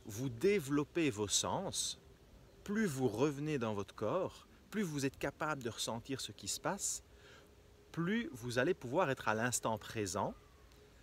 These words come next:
sans devoir se dire « je dois être à l'instant présent, je dois être à l'instant présent ». Ça, c'est la meilleure façon pour pouvoir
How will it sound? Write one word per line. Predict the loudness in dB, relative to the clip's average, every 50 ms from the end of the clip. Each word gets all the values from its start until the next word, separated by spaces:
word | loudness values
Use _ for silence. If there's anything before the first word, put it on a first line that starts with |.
| -20 -6
sans | -2 0 4 6 6 6 6 4
devoir | 2 2 2 4 4 4 4
se | 2 -2 -2
dire « | 0 0 2 2 2 2 0 -4 -12 -20 -20 -20 -18 -10
je | -6 -6 -4
dois | -2 2 4 4 4 4 2
être | 0 -2 -2
à | -2
l'instant | -2 -2 -2 -4 -4 -6 -6
présent, | -6 -8 -8 -6 -6 -8 -8 -6
je | -8 -8
dois | -6 -4 2 4 6 6 4
être | 4 0
à | -2 -4
l'instant | -4 -4 -8 -10
présent ». | -10 -10 -10 -10 -10 -10
Ça, | -4 -2 -2
c'est | -2 -2 -4
la | -4 -4 -4
meilleure | -2 0 2 4 4 6 6 6 6 4 2 -2 -2
façon | -2 0 2 2 0 0 -2 -2 -4 -6 -8 -14 -20 -18
pour | -18 -18 -14
pouvoir | -10 -8 -4 -2 2 2 4 2 2 0